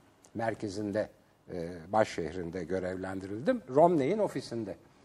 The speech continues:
Romney'in ofisinde, o sırada Romney de valilik şeyleriyle uğraşıyor, kampanyalarıyla.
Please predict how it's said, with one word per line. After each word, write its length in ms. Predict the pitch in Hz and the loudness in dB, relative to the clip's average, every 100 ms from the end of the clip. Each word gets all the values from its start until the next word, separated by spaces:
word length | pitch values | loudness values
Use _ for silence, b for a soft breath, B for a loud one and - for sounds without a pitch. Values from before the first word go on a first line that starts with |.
| b b b - | b b b 0
Romney'in 460 | 151 202 208 160 131 | 8 8 8 0 4
ofisinde, 500 | 160 151 - 135 208 | 2 2 -2 2 4
o 120 | 202 | 4
sırada 420 | - 160 160 160 | 4 4 6 6
Romney 420 | 160 160 151 151 | 8 6 4 4
de 180 | 143 143 - - _ _ _ _ - | 4 4 0 -20 _ _ _ _ -14
valilik 560 | 117 123 131 127 131 131 | -4 2 4 4 0 -2
şeyleriyle 640 | - 117 107 113 110 101 | 0 0 2 2 2 0
uğraşıyor, 580 | 95 104 107 - 131 190 | -2 -2 -4 -2 0 2
kampanyalarıyla. 960 | - 107 113 107 98 98 95 101 180 | 2 2 2 2 0 0 -2 6 6